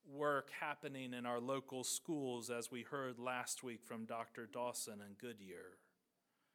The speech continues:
Could they have imagined our Bridge Mission program? Could they have imagined any of this? Could they imagine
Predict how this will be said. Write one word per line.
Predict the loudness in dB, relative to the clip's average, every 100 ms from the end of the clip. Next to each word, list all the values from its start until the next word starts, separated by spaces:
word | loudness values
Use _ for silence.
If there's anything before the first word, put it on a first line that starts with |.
| _ _ _ _ _ _
Could | -6
they | -2
have | 0 2
imagined | 4 6 6 6 6
our | 6 6 2 -12 -18 0
Bridge | 4 4 2
Mission | 2 4 4 0
program? | -2 -2 0 -4 -4
Could | 0 2
they | 2
have | 0
imagined | -2 -2 0 0 0 0 2
any | 2 2 -2
of | -4 0
this? | -2 0
Could | 2
they | 6 6
imagine | 8 6 6 6 2